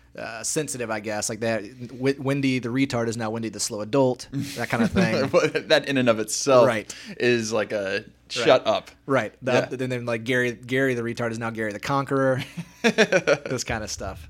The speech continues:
Speaker 1: Um, but I mentioned High Pitched Eric, uh, or yeah, High Pitched Eric. There was Eric the actor as well. He was like, uh, he was a, a dwarf as well. I guess he was, like, two feet tall. He was in a wheelchair, and he just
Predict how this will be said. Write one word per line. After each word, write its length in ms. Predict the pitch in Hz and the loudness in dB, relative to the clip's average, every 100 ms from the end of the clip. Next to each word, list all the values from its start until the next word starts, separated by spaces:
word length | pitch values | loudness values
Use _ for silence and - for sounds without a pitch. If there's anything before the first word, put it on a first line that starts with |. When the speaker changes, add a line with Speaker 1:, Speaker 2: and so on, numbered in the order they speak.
| - | -8
Speaker 1:
Um, 560 | 127 120 113 107 107 104 - - - _ _ - | -4 -2 0 -2 -6 -12 -20 -20 -20 _ _ -4
but 80 | 135 | 0
I 20 | |
mentioned 260 | 143 131 | 0 2
High 100 | 120 | 2
Pitched 280 | 113 117 - | 2 0 0
Eric, 420 | 143 139 135 - 139 | 4 4 2 -4 -8
uh, 260 | 135 120 120 | -4 -2 0
or 300 | 135 117 107 131 | -2 -2 -2 -2
yeah, 100 | 117 | -2
High 120 | 123 | 0
Pitched 180 | 123 135 | -2 0
Eric. 280 | 127 123 127 | 2 0 -2
There 80 | |
was 100 | 120 | -4
Eric 240 | 135 135 131 | 0 0 0
the 120 | 110 | -4
actor 340 | 113 120 143 | -2 -2 -4
as 100 | 120 | -4
well. 220 | 110 120 135 | -2 0 0
He 80 | |
was 120 | 120 107 | -2 -4
like, 200 | 107 113 | -4 -6
uh, 180 | 107 | -6
he 80 | 107 | -6
was 180 | 107 101 | -6 -8
a, 120 | 104 101 - _ 117 107 120 - - | -12 -14 -20 _ -20 -18 -18 -18 -18
a 80 | |
dwarf 300 | 117 113 113 | -10 -6 -6
as 100 | 117 | -6
well. 260 | 104 107 113 | -6 -4 -2
I 60 | 110 | -2
guess 140 | 104 | -6
he 60 | 107 | -8
was, 100 | 98 | -10
like, 160 | 95 | -10
two 160 | - 120 | -10 -10
feet 180 | 120 107 | -10 -8
tall. 180 | 113 110 | -6 -4
He 60 | |
was 80 | 107 | -6
in 40 | 107 | -8
a 40 | |
wheelchair, 440 | 104 110 101 110 107 | -6 -6 -4 -4 -4
and 80 | 101 | -4
he 120 | 110 | -8
just 300 | 104 98 | -6 -6